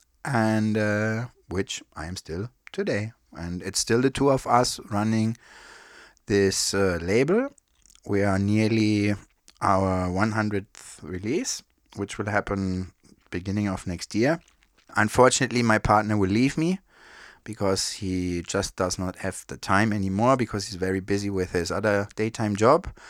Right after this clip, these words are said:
And, uh, so I think this will be, like, the last year where we will do it together, because we said until catalog number one hundred, we will do it together, and then he will step out from it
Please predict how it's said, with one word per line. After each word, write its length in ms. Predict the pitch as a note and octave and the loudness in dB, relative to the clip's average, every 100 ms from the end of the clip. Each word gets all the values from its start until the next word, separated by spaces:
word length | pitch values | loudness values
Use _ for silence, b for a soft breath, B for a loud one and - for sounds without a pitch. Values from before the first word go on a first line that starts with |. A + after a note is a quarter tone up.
| B B B B B - | B B B B B -2
And, 500 | G2+ G#2 G2+ G2 G2 | 2 4 2 2 2
uh, 600 | G2 F#2+ F#2 F#2 F#2+ F#2 | 4 4 4 4 2 0
so 720 | - - - G2 G2 G2+ G2+ - | 0 0 2 4 6 6 4 2
I 140 | E2 | -2
think 460 | - G2 G2 - - - - b b b b - | -2 -2 -2 -4 -12 -16 -20 b b b b -10
this 300 | F2+ - - | -6 -6 -6
will 100 | F2 | -4
be, 340 | F2+ E2+ E2+ | -2 -2 -4
like, 240 | D#2+ D#2+ - | -4 -8 -8
the 120 | E2 | -6
last 320 | E2 E2 - | -4 -4 -6
year 340 | E2 F2+ F2 - _ | -2 0 0 -4 _
where 260 | F2 E2+ | -6 -4
we 260 | E2 E2+ E2 | -4 -6 -6
will 340 | E2 D#2+ D#2 - _ | -8 -8 -10 -12 _
do 120 | - E2+ | -8 -8
it 100 | - | -6
together, 420 | - G#2+ B2+ C#3+ | -2 2 4 4
because 340 | B2 G#2+ F#2+ | 2 0 -2
we 80 | F2 | -2
said 260 | - G2 - | 0 0 0
until 300 | F#2 - G2 | -4 -4 -6
catalog 400 | F#2 F#2 G2 F#2 | -6 -4 -4 -4
number 240 | F#2+ F2+ | -4 -4
one 200 | E2+ E2+ | -6 -4
hundred, 440 | F2+ G#2+ C3+ D#3 - b b b b b b | -2 0 2 0 -2 b b b b b b
we 80 | F2 | -6
will 160 | F2 F2 | -4 -4
do 120 | F2+ | -4
it 100 | E2+ | -4
together, 580 | F2+ A#2 D3 F#3+ G#3 G#3 _ | 0 4 6 6 4 0 _
and 640 | G2+ G2+ G2+ G2 G2 G2 F#2+ | -2 0 0 0 -2 -4 -4
then 280 | F2 F2+ F2+ | -4 -4 -4
he 180 | - | -6
will 320 | F2 F2 E2+ D#2+ | -4 -4 -4 -6
step 420 | - - - D#2+ | -6 -6 -4 -4
out 240 | C2+ B1 - | -2 -4 -6
from 200 | - C#2 | -14 -14
it 160 | B1 | -14